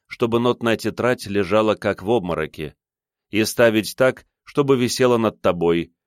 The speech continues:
как утёс, ежесекундно грозя разразиться ужасающей клавишной кашей. Рояльный пюпитр с освободительным треском его окончательного закрытия.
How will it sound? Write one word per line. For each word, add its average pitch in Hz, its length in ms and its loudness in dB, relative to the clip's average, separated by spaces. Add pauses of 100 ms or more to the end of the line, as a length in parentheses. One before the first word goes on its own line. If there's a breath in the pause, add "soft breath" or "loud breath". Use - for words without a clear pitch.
(120)
как 110 300 -2
утёс, 127 580 -4 (260)
ежесекундно 113 840 -4
грозя 110 420 2
разразиться 101 840 0 (200 soft breath)
ужасающей 120 840 0
клавишной 101 600 0
кашей. 78 580 -4 (840)
Рояльный 107 520 2
пюпитр 117 600 -4 (200)
с - 240 -12
освободительным 110 840 0
треском 113 600 -2 (180)
его 123 300 2
окончательного 101 800 0
закрытия. 85 760 -4